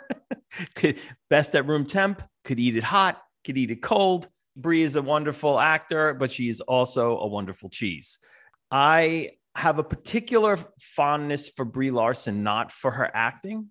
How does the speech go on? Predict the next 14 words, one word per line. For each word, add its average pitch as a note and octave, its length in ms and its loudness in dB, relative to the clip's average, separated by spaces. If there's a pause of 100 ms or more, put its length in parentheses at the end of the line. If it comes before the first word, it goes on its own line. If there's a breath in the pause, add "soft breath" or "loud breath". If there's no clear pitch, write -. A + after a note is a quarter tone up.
(560)
but - 140 2
for E3+ 160 6
a E3+ 60 6
commercial G#3 500 0
she C#3+ 200 -4
was G#2+ 200 -4
in. F#2 240 -6 (840)
She F#3 360 -4
does C#3+ 320 0
a C#3+ 40 -12
commercial D3 520 -6
series G#2+ 560 -6
for G#2+ 360 0
Nissan. A2 560 -4